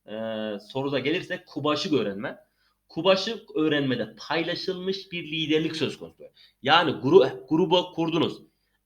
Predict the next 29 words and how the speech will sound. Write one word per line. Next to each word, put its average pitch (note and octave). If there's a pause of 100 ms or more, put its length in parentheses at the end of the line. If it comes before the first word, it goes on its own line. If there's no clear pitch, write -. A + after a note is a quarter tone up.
(140)
Dörder E3+
kişilik D#3
sınıfı D#3+
gruplara D#3+
ayırdınız. C3
Dört D3+
grup C#3+
var. D3+
Her F3
gruba D3+
bir D#3
lider D#3+
seçiyor D#3
dese B2+
öğretmen B2+ (280)
yanlış B2+
olur. A2
Grubun C3
lideri B2
yok. A2 (480)
Gruptaki D#3
herkes F3+
liderdir. C3+ (640)
Yani F3 (160)
paylaşılmış F3
bir D#3
liderlik A#2
söz G#2
konusudur. F#2+